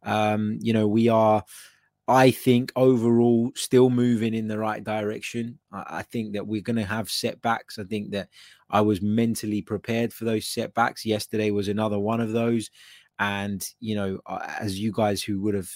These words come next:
seen or listened to the reaction podcast, uh, that is out now, I was upset, frustrated, angry, disappointed. But it, as I kept saying, it doesn't really change my perception. That game in isolation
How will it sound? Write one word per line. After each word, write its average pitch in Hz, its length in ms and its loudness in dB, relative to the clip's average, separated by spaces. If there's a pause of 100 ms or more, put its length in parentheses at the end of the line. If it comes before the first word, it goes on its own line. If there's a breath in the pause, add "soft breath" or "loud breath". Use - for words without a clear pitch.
seen 117 400 -4
or 104 100 -4
listened 107 360 -6
to 110 180 -4
the 101 200 -6
reaction 104 540 -6
podcast, 98 600 -6 (640 soft breath)
uh, 98 300 0
that 101 160 -2
is 95 160 -4
out 104 240 2
now, 107 420 0 (920 soft breath)
I 120 120 6
was 120 220 6 (160)
upset, 123 460 2
frustrated, 123 600 0
angry, 120 400 -2
disappointed. 113 680 -4
But 113 200 -4
it, 107 160 -8
as 113 200 -6
I 110 60 -4
kept - 240 -6
saying, 139 280 2
it 107 120 -6
doesn't 120 320 4
really 120 580 6
change 107 440 -6
my 107 160 -6
perception. 101 640 -8 (380 soft breath)
That 117 180 0
game 117 260 2
in 110 100 -2
isolation 107 680 -4